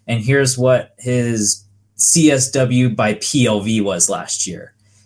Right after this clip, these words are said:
And you can, like, combine kind of those three together of you have, like,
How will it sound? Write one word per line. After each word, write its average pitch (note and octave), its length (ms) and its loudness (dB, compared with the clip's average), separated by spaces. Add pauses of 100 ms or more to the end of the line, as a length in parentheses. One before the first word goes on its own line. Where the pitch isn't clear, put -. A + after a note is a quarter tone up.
(240)
And C3 160 4
you B2+ 80 6
can, C3 120 2
like, A2 300 0
combine B2+ 800 2
kind C3 240 2
of B2 100 2
those A2 280 0
three D#3 200 4
together C3 480 2
of G#2+ 180 -4
you A2+ 180 -6
have, G#2+ 320 0
like, F#2+ 320 -8